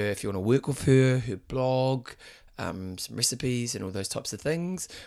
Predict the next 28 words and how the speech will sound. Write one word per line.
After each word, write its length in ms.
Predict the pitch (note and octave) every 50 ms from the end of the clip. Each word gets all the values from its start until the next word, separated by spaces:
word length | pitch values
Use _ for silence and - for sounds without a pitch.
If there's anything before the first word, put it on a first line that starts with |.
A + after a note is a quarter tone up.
| - -
But 140 | - A#2+ A#2+
then 160 | C3 B2+ B2
the 80 | B2
course 240 | A#2+ - - D3+ D#3
she's 180 | - - D3 B2+
creating, 380 | - - B2+ A#2+ A2+ A2 A2
which 180 | G#2+ A#2 - -
is 100 | A#2 -
coming 240 | - - A#2+ A2+ G#2
out 160 | G2 F#2+ -
in 80 | A#2 A2
early 140 | G#2 G2+
October 340 | G2 - - - A2 G#2 G#2+
twenty 360 | G2 - - A#2 G#2 - -
seventeen, 400 | G2+ - C#3+ C3+ A2 - B2 A2+
I 40 | A2+
know 140 | A2 A2 G#2+
a 20 |
lot 120 | G2 G2+ G2+
of 60 | F#2+
people 200 | - - - -
listen 240 | G#2 G2+ - - G#2+
to 140 | F#2 - G2
this 160 | - - -
in 60 | G#2
the 40 | F#2
future, 320 | - - B2+ C3 - C3
so 260 | B2 - - G2+ G2